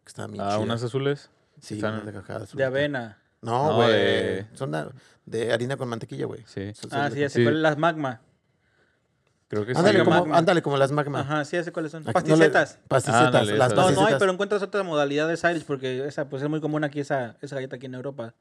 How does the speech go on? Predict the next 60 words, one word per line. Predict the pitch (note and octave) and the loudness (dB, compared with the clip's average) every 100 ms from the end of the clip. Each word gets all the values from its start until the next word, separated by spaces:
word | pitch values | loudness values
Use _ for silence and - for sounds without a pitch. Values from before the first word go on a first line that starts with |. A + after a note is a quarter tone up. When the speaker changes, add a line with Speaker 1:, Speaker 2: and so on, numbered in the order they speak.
| _ | _
Speaker 1:
Yo | C#3+ | 2
no | F#3 | 2
he | |
visto | F3+ - F#3 | 0 0 0
nada | G3 G#3 | 0 -2
parecido. | D#3+ C3+ E3 F#3+ | 0 0 0 -2
Speaker 3:
¿No? | G#3 - - | -6 -16 -8
Speaker 1:
Y | D#3+ | 2
Speaker 3:
En | |
las | C#3 | 4
Speaker 1:
las | D3+ | 6
Speaker 3:
he | F#3 | 8
Speaker 1:
que | |
Speaker 3:
vi- | D#3+ | 10
Speaker 1:
yo | G3 | 8
he | |
visto, | A3 F3+ A#3 | 8 4 6
güey, | G#3+ | 6
son | G3 | 4
como | F#3 G3 D#3+ | -2 0 2
de, | A#2+ A2+ - | 2 2 2
ah, | G#2+ G#2+ G#2+ | 2 2 2
o | |
sea, | B2+ | -2
como | - A2 G#2 | -2 -4 -2
de | G#2+ G2+ | -2 0
harina | G2+ C3+ E3+ | 0 0 0
normal | A#2+ A#2 C3 B2 _ _ _ | 0 0 -2 -4 _ _ _
y | - | -14
están | G2+ A#2 | -8 -6
como | C#3+ C#3 | -4 -4
crujientes, | A2 B2 A#2+ | -6 -6 -4
pero | A2+ G#2 | -4 -2
no | A2 | -4
están | C3+ B2+ | -4 -4
así | A2+ | -6
suavecitas | A#2 A#2+ D#3 D3 | -2 -2 -2 -2
Speaker 3:
Bueno, | A#2 | -2
sí. | |
Speaker 1:
como | A2+ G#2+ | -2 -6
las | F#2+ F2+ | -6 -8
de | G2+ G2 F#2+ | -10 -10 -10
Speaker 3:
Sí | - F#3+ | -6 -4
encuentras | G#3 G3+ F#3+ | -2 -2 -4
Speaker 1:
las | |
de | G3 | -4
Speaker 3:
unas, | F3+ | -4
Speaker 1:
man- | |
Speaker 3:
luego | E3+ F#3 | -4 -4
yo | F3+ | -6
en | F3+ | -6
el | |
Lidl | E3+ F3 D#3+ | -6 -6 -6
encontraba | C#3 B2+ C#3 | -8 -6 -6
unas | D3+ C#3+ | -6 -10
cajas | C#3 D3+ | -14 -14
que | C3+ | -8
sabían | A#2 - B2+ C3+ B2 | -6 -6 -6 -8 -10
a | G#2+ | -14
pasticetas. | A#2 - A#2+ C3+ C3+ A#2+ _ | -18 -18 -14 -14 -12 -16 _